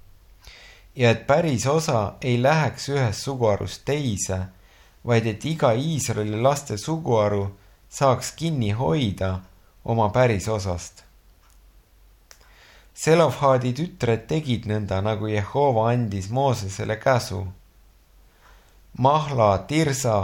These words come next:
Hogla, Milka ja Noa, Selofhaadi tütred, said naisteks oma isa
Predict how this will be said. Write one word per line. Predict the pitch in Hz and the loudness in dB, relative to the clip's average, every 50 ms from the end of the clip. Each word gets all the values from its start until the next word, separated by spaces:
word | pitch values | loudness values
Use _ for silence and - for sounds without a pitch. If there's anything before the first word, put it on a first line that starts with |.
| 92 - | 0 0
Hogla, | - 131 143 139 139 - 123 110 101 98 95 | 0 2 2 2 0 0 2 2 2 2 2
Milka | 101 117 135 143 139 143 - - 104 101 101 | 0 0 -2 -2 -4 -8 -6 -2 0 0 0
ja | 95 95 | 0 -2
Noa, | 98 104 117 135 131 120 107 95 90 87 - - - _ _ _ _ _ - _ - | -2 0 2 4 4 4 4 4 0 -2 -6 -12 -20 _ _ _ _ _ -20 _ -16
Selofhaadi | - - 135 143 151 143 120 104 - 113 110 104 101 104 104 - | -6 -2 2 4 4 4 4 2 2 0 0 2 0 -2 -4 -4
tütred, | 151 165 160 - - - 107 101 98 95 - - - - - - - - _ - - - - | -6 -6 -6 -6 -6 -4 -2 0 -2 -2 -4 -10 -20 -20 -20 -20 -20 -20 _ -20 -20 -20 -14
said | - - 123 113 110 101 | -6 0 2 2 2 2
naisteks | 101 110 120 139 156 160 156 - - 104 95 92 - - - 107 | 0 0 2 2 2 0 -2 -2 -2 -2 -2 -2 -4 -6 -4 -2
oma | 104 101 101 104 117 | -2 0 0 0 -2
isa | 139 156 156 151 - 127 104 101 98 92 92 | -2 -2 -2 0 2 2 4 2 2 0 -4